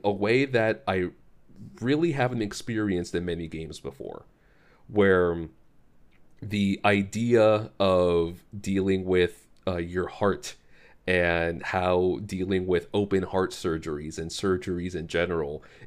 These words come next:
is encapsulated into a horse race where people are betting on which organ will survive, <laughs> or how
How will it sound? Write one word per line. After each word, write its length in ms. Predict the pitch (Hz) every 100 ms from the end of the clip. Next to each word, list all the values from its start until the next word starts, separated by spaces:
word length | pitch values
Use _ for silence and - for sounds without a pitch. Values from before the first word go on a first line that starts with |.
| -
is 480 | 95 87 85 85 -
encapsulated 920 | 95 - 90 85 - 92 87 87 90
into 800 | - 90 85 - - 87 85 85 -
a 200 | 82 82
horse 460 | - 107 110 -
race 480 | 85 82 - - - - - -
where 140 | 92
people 500 | - 101 98 95 95
are 140 | 85 87
betting 500 | 101 92 95 95 92
on 500 | - 87 85 82 87 - -
which 440 | - 98 95 92 - -
organ 500 | 98 98 95 90 90
will 160 | 87
survive, 720 | 87 - 90 90 90 98 127 131 - - - - - _ _
<laughs> 640 | _ _ - - - - -
or 480 | 104 92 90 87 82
how 680 | - 101 92 90 87 82